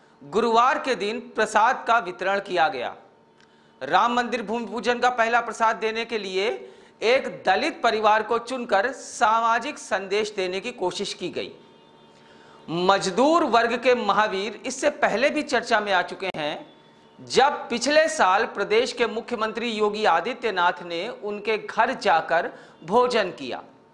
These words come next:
महावीर को प्रधानमंत्री आवास योजना के तहत आवास भी मिल चुका है। महावीर और उनके परिवार के सदस्य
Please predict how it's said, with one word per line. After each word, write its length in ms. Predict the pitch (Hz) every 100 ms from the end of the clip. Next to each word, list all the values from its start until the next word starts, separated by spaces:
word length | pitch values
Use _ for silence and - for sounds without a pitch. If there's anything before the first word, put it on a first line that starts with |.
| _ _ -
महावीर 440 | 151 180 208 220 247
को 340 | 214 196 233 - - - -
प्रधानमंत्री 840 | 214 202 208 277 262 247 233 254
आवास 480 | 240 202 202 214 226
योजना 400 | 208 196 196 220
के 160 | 220 214
तहत 440 | 202 175 247 262 -
आवास 480 | 185 185 170 180 160
भी 140 | 202 277
मिल 200 | 240 202
चुका 300 | 170 - 135
है। 200 | 120 98 - _ _ _ _ _ _ -
महावीर 480 | 170 180 196 240 240
और 140 | 226
उनके 260 | 214 214 214
परिवार 400 | 214 196 190 196
के 120 | 208
सदस्य 520 | 202 202 220 233 269